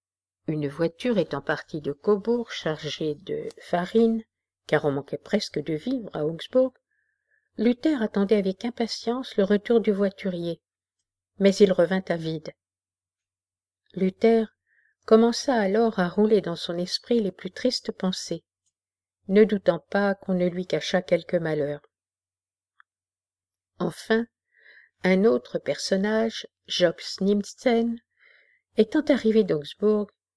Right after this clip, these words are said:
Luther se précipita de nouveau vers lui avec sa question ordinaire. « Apportes-tu des lettres ? » Il attendait en tremblant la réponse. « Non. » «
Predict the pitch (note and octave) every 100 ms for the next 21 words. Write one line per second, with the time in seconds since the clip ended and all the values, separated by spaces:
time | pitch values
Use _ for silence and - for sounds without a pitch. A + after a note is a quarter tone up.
0 | _ _ _ A3+ A3 A3+ - B3 C4 B3+
1 | - - - F#3 - - A#3 B3+ - C4+
2 | A#3+ G#3+ G3+ A3 G3+ G3 G3 G#3 G#3 -
3 | D3+ - D#3 D#3+ - - G#3 A3 G#3 A3
4 | G3 E3+ F3 _ _ _ _ _ _ _
5 | _ E3 - G3+ - A#3+ - C4+ D#3 D3+
6 | - - - _ _ _ _ _ _ E3+
7 | D3+ D3 D3 D3 F3 D#3 - D#3+ E3+ F3+
8 | E3+ D#3+ D3+ D#3 F#3 D#3+ D3+ - - _
9 | _ _ _ _ _ _ _ _ F#3+ F#3